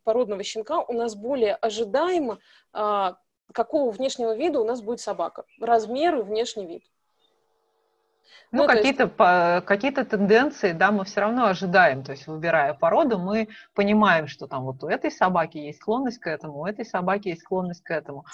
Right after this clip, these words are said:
Speaker 2: Но как эта
Speaker 1: Склонность
Speaker 2: склонность
Speaker 1: есть, но
Speaker 2: разовьется, какие формы примет, уже зависит от того, как мы эту собаку выращиваем
Speaker 1: Да,
Speaker 2: и
Speaker 1: то
Speaker 2: как
Speaker 1: есть, э, очень много вопросов, которые связаны уже с эпигенетикой, соответственно, с условиями, с условиями того, как жила мама,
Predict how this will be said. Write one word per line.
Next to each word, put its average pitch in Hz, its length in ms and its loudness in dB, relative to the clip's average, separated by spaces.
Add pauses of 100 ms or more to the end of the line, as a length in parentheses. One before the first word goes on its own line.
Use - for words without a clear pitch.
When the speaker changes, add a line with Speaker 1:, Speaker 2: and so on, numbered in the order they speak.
(100)
Speaker 2:
Но 196 100 0
как 302 140 6
эта 294 220 0
Speaker 1:
Склонность - 40 -10
Speaker 2:
склонность 247 380 4
Speaker 1:
есть, 208 80 2
но 208 80 8
Speaker 2:
разовьется, 226 540 4
какие 202 320 0
формы 180 420 2
примет, 254 440 -4
уже 180 220 -4
зависит 196 360 -2
от - 100 -20
того, 196 220 0
как 185 200 -10
мы 185 200 -8
эту 175 180 -14
собаку 170 420 -6
выращиваем 185 480 0
Speaker 1:
Да, 240 160 4
Speaker 2:
и 160 80 -6
Speaker 1:
то 208 80 -6
Speaker 2:
как - 40 -14 (140)
Speaker 1:
есть, - 20 -12 (480)
э, 208 220 -4
очень 269 360 -4
много 269 460 0
вопросов, 220 840 -6
которые 233 520 0
связаны 214 520 -4
уже 202 220 -4
с 214 140 -6
эпигенетикой, 226 720 -6
соответственно, 220 400 -6
с - 100 -18
условиями, 254 480 -4
с 202 100 -12
условиями 202 600 -4 (300)
того, 226 220 0
как 202 200 -4
жила 202 280 0
мама, 262 480 -2